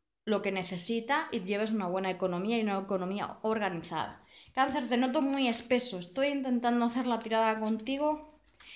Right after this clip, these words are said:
y todo el tiempo tengo que estar concentrada más en mi mente que en las cartas porque pierdo la conexión contigo. O estás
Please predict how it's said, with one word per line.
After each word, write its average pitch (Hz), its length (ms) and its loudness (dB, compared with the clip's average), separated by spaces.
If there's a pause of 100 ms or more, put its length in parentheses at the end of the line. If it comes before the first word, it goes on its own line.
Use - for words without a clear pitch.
(180)
y 240 140 0
todo 240 240 4
el 240 160 0
tiempo 262 500 2 (140)
tengo 247 240 4
que 240 40 -2
estar 240 280 0
concentrada 220 680 2
más 240 220 2
en 262 160 2
mi 240 80 4
mente 233 340 2
que 226 100 0
en 196 60 2
las 190 180 2
cartas 220 440 -2 (120)
porque 196 300 -4
pierdo 220 320 0
la 226 140 4
conexión 185 460 -4
contigo. 170 680 -6 (640)
O 214 160 6
estás 262 720 4